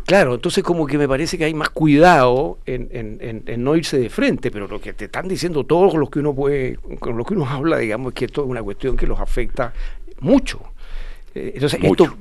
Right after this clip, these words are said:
Speaker 1: esto, esto, esto es una cuestión que va a producir más desempleo y va a producir salarios más bajos, porque la gente que,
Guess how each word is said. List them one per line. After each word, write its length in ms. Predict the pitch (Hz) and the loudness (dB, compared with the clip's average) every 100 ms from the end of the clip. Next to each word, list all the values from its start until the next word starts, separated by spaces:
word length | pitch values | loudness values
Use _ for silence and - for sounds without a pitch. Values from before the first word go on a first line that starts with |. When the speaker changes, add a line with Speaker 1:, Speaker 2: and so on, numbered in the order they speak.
| - | -10
Speaker 1:
esto, 220 | - - | -8 -6
esto, 20 | |
esto 340 | 143 131 151 - | -6 -4 -6 -6
es 220 | 143 143 175 | -6 -6 -6
una 100 | 165 | -6
cuestión 320 | 127 147 127 | -8 -6 -6
que 120 | 139 | -6
va 160 | 107 110 | -8 -6
a 60 | |
producir 600 | 135 160 139 - 127 131 - - - - | -2 -2 -2 -4 -4 -6 -10 -18 -16 -14
más 300 | - 113 120 | -8 -4 -2
desempleo 640 | 151 139 156 170 123 107 123 - - - - - | -2 -4 -4 -2 -2 -2 -6 -12 -14 -14 -14 -12
y 80 | |
va 140 | 104 98 | -10 -8
a 40 | |
producir 380 | - 127 - - | -4 -4 -4 -6
salarios 420 | - 73 120 135 | -6 -6 -4 -4
más 180 | 120 123 | -6 -4
bajos, 280 | 240 240 143 | -4 -2 -4
porque 240 | 110 - | -4 -8
la 100 | 101 | -8
gente 320 | - 151 - | -6 -8 -4
que, 260 | 160 131 - | -2 -2 -4